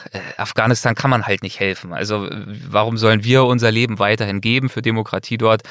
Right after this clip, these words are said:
wenn zum Beispiel die afghanischen Streitkräfte selbst nicht dazu bereit sind, das zu tun? Das sind ja dann so Argumente, die ins Feld geführt werden.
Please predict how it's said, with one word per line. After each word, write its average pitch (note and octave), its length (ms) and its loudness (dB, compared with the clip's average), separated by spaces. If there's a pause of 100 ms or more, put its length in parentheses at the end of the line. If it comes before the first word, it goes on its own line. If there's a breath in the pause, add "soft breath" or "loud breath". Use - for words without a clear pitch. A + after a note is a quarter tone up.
(280 loud breath)
wenn G#2 160 0
zum G#2+ 140 -4
Beispiel G#2 260 0
die F#2+ 80 2
afghanischen G2 460 -2
Streitkräfte - 640 -4
selbst G2+ 280 -2
nicht - 140 -10
dazu F2+ 220 -10
bereit E2+ 300 -6
sind, - 180 -12
das - 160 -6
zu - 100 -10
tun? - 260 -14
Das E2+ 120 -14
sind F#2+ 140 -8
ja F#2+ 80 0
dann F#2 140 0
so F2+ 80 -4
Argumente, F#2+ 460 -2
die F2+ 260 -4
ins F2 200 -8
Feld F#2+ 240 -2
geführt - 300 -12
werden. F#2 180 -6